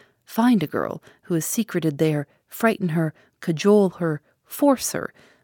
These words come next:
as the case may be, from her hiding place to a detective's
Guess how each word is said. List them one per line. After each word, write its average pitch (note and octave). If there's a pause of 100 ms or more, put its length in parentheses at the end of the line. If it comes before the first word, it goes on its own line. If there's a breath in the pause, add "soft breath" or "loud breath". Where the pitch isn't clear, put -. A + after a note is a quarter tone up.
(140 soft breath)
as D#3+
the D#3
case -
may D3+
be, E3+ (300 soft breath)
from F3
her E3+
hiding F3
place - (320 soft breath)
to -
a E3+
detective's E3